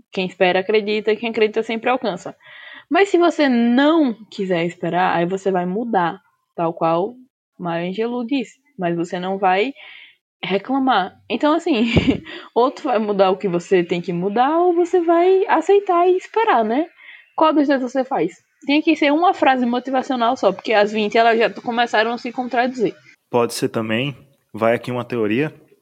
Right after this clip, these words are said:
Speaker 2: coaches que estejam ouvindo a gente, se ainda tiver algum, falem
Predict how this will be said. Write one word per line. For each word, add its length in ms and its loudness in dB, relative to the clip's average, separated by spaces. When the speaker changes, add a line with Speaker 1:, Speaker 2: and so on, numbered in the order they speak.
Speaker 2:
coaches 460 -2
que 220 -6
estejam 420 -6
ouvindo 260 -6
a 60 -2
gente, 420 -6
se 160 -12
ainda 140 -8
tiver 220 -8
algum, 240 -6
falem 460 -2